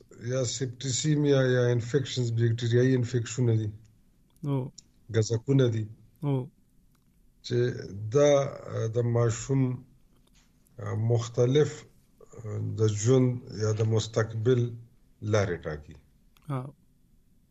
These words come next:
Speaker 1: لکه پای کې الله دې ټول ماشومان وساتي ګلونه.
Speaker 2: مهم.
Speaker 1: آه، لکه مونږه ګردن توړ ته به واخلو.
Speaker 2: او
Speaker 1: مننجایټس.
Speaker 2: مننجایټس یا مننجیټ.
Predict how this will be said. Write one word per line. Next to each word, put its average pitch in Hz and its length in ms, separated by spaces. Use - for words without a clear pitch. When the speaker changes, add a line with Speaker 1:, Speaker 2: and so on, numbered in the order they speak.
Speaker 1:
لکه 117 220
پای 147 260
کې 151 180
الله 123 280
دې 131 160
ټول 131 140
ماشومان 127 380
وساتي 120 500
ګلونه. 117 440
Speaker 2:
مهم. 135 320
Speaker 1:
آه، 117 160
لکه 120 300
مونږه 127 300
ګردن 120 340
توړ 143 160
ته 135 60
به 120 120
واخلو. 107 420
Speaker 2:
او 135 280
Speaker 1:
مننجایټس. 143 180
Speaker 2:
مننجایټس 135 680
یا 127 240
مننجیټ. 135 640